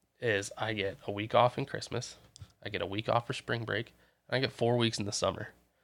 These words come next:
And then sick time, like, who even fuck gives a fuck about sick time? They don't give a shit about sick time. As long as I don't abuse the system, they don't count sick time. It's just, if you're sick, you're fucking sick, and you stay at home.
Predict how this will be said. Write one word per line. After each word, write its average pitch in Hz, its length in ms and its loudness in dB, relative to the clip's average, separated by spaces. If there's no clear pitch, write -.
And 127 80 0
then 127 100 4
sick - 320 0
time, 95 300 4
like, 101 180 0
who 139 140 2
even 117 240 0
fuck - 120 -10
gives 107 220 -2
a - 40 -14
fuck - 240 -10
about - 180 -8
sick - 220 -4
time? - 240 -4
They 127 60 0
don't 120 140 2
give - 120 -20
a - 40 -18
shit - 440 -4
about - 240 -6
sick - 220 -4
time. 92 240 -2
As 104 80 -2
long 123 160 10
as 135 80 6
I 131 60 8
don't 113 100 6
abuse 107 460 2
the 90 80 -8
system, 147 480 4
they 123 80 2
don't 175 180 8
count 131 380 6
sick - 240 -2
time. - 400 -6
It's - 160 -2
just, - 260 2
if 123 120 -6
you're 110 80 0
sick, - 340 4
you're - 80 -6
fucking 127 340 6
sick, - 320 2
and 107 80 -4
you 101 80 -2
stay 110 260 6
at - 80 0
home. - 280 -2